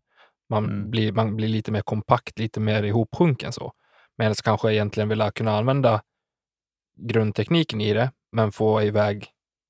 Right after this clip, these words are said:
Speaker 1: ja, men det sista poppet för att bli mer explosiv i det hela. Istället för att liksom fullfölja ett slagskott så vill jag liksom följa med kraften hela vägen ut, för att det blir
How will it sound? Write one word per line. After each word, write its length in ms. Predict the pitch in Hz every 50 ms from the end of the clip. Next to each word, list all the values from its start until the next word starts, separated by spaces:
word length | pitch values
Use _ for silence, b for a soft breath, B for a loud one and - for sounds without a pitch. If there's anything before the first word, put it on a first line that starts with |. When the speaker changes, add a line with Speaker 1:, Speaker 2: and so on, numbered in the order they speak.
| - -
Speaker 1:
ja, 80 | 117
men 120 | 107 107 104
det 80 | 107
sista 300 | 101 107 98 - - -
poppet 360 | - - 123 - - - 117 -
för 200 | - 113 107 107
att 140 | 101 -
bli 280 | - 110 113 113 107 104
mer 220 | 107 107 104 101
explosiv 560 | 127 131 - - - - 131 - 90 107 - -
i 40 |
det 160 | - - 135 123 -
hela. 220 | - - - - - - _ _ _
Istället 320 | - 117 - 107 104 107 -
för 80 | -
att 20 | 107
liksom 180 | 104 - 107
fullfölja 640 | 104 - 113 110 104 - - 123 120 117 107 - - - _ _ _ _ _ _
ett 80 | 131 -
slagskott 480 | - 113 110 117 113 - - 131 123 -
så 160 | - - - 110
vill 120 | 107 101
jag 120 | 107 107
liksom 220 | 107 101 - - 101
följa 240 | - - 110 110 107
med 260 | 113 113 113 107 -
kraften 440 | - 113 110 - - - 110 107 - -
hela 220 | - 107 107 107
vägen 320 | 104 107 104 104 117 127 135
ut, 180 | 120 107 -
för 100 | - 117
att 100 | 110 -
det 80 | - 117
blir 240 | 113 117 113 107